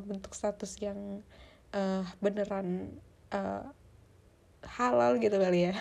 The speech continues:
<laughs> I don't know. Am I expecting too much? But he really a good person I've ever met. Dan rasanya kayak susah banget dilupain, soalnya nggak ada hal yang bikin aku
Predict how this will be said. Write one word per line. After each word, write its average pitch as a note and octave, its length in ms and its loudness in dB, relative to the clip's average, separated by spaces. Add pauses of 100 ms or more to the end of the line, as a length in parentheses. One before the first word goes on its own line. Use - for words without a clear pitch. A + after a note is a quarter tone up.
(580)
<laughs> - 640 -8
I G3+ 80 4
don't A#3 160 6
know. A3+ 560 2 (320)
Am G3+ 160 6
I A3 160 4
expecting G#3 560 2
too G#3 160 2
much? F#3+ 640 0 (500)
But F#3+ 560 8
he A3+ 240 4
really G3+ 640 4 (880)
a G3+ 80 6
good F#3 320 0 (160)
person G#3 640 0 (560)
I've G3 160 2
ever G3 240 4
met. - 560 -2 (880)
Dan G3 160 2
rasanya G3+ 320 -8
kayak - 160 -2
susah G#3 240 -2
banget F#3 320 -2
dilupain, G3+ 400 0
soalnya A#3 400 0
nggak G#3+ 240 2
ada G3+ 160 4
hal G#3 160 4
yang G#3 160 -2
bikin G#3 240 -6
aku G3 400 0